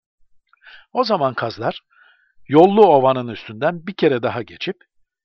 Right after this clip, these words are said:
bölgenin ormanlık dağlarla kaplı batı bölgesinden uçuşa devam ettiler. Ovanın üstünde uçtukları sürece Nils,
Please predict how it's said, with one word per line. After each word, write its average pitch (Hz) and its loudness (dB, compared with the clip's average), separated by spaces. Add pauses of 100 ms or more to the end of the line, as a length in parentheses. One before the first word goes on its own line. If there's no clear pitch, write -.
(180)
bölgenin 170 2
ormanlık 165 0
dağlarla 139 4
kaplı 151 -12 (280)
batı 156 -2
bölgesinden 127 -6
uçuşa 135 -8
devam 117 -6
ettiler. - -20 (2000)
Ovanın 220 6
üstünde 180 -2
uçtukları 165 0
sürece 131 -12 (300)
Nils, 180 -6